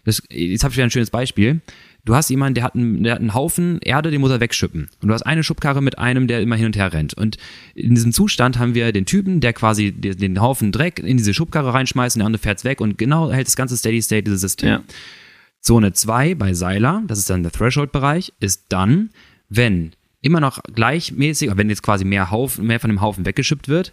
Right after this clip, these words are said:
Speaker 1: diese eine Schub-, äh, Schubkarre aber nicht mehr ausreicht, sondern mittlerweile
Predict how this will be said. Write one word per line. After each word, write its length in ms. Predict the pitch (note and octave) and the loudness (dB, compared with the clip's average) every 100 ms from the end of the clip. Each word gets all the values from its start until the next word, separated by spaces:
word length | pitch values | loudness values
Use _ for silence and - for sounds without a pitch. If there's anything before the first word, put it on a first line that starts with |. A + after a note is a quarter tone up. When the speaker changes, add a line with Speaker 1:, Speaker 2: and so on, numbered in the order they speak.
| _ | _
Speaker 1:
diese 500 | G2 A2+ A2 G#2+ - | -4 -2 0 -2 0
eine 300 | D3 G3 E3+ | 0 0 -2
Schub-, 240 | - - | -4 -4
äh, 200 | - A#2+ | -4 -2
Schubkarre 300 | A#2+ D#3+ A2 | -4 -2 0
aber 140 | G2+ G#2+ | 2 0
nicht 140 | G#2+ | -2
mehr 160 | A#2 G#2 | -2 -2
ausreicht, 560 | D#3+ - - F#2 B2+ | -2 -2 -2 -2 -2
sondern 160 | A2 G#2+ | 0 0
mittlerweile 640 | C3+ C3+ A#2 A#2+ C3+ D#3+ | 0 0 -2 -2 0 -2